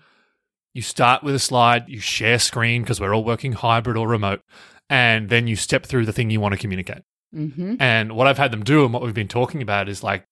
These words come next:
Speaker 1: using a lot of the things that you and I have spoken about of, "Okay, let's get really clear on who the message is for and what you're trying to do, what it's for."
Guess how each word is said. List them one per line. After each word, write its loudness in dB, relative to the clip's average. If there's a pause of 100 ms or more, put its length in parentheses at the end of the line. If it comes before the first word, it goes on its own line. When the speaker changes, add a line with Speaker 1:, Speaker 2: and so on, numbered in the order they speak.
Speaker 1:
using -2
a -2
lot -4
of -6
the -8
things -4
that -10
you -10
and -4
I 4
have 2
spoken -4
about 4
of, -6 (360)
"Okay, 0
let's 0
get -4
really -4
clear 0
on 0
who -2
the -4
message -4
is -8
for 6
and 2
what -6
you're -6
trying -2
to -6
do, 0
what 4
it's -2
for." 4